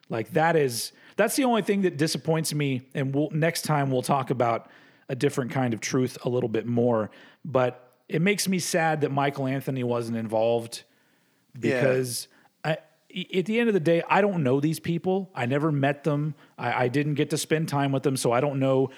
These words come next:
Speaker 1: who's an asshole and who's not, who's hard to work with and who's not. All I know is that Michael Anthony is such an important part of their sound, not just
Speaker 2: Yeah.
Speaker 1: bass playing, but vocally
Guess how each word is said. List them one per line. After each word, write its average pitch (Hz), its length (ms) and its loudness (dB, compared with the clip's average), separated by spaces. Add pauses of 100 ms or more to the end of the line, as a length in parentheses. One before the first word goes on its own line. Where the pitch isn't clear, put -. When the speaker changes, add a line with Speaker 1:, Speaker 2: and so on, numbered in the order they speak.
(220)
Speaker 1:
who's 170 380 0
an 160 80 0
asshole 147 600 2
and 127 100 -4
who's 143 320 2
not, 127 380 2 (360)
who's 147 240 0
hard 156 260 2
to 156 80 4
work 143 320 0
with 135 240 0
and 123 80 -2
who's 127 260 0
not. 127 380 0 (320)
All 170 200 2
I 185 100 0
know 160 240 2
is 131 140 -4
that 131 300 0 (600)
Michael 151 580 -2
Anthony 147 540 -2
is 131 180 -4
such - 380 -4
an 143 60 -4
important 123 440 -4
part 127 220 -2
of 117 60 -2
their 107 100 -6
sound, 123 440 -4
not 156 160 2
just - 240 -2
Speaker 2:
Yeah. 143 220 0
Speaker 1:
bass 226 300 2
playing, 127 440 0
but 131 140 0
vocally 127 840 0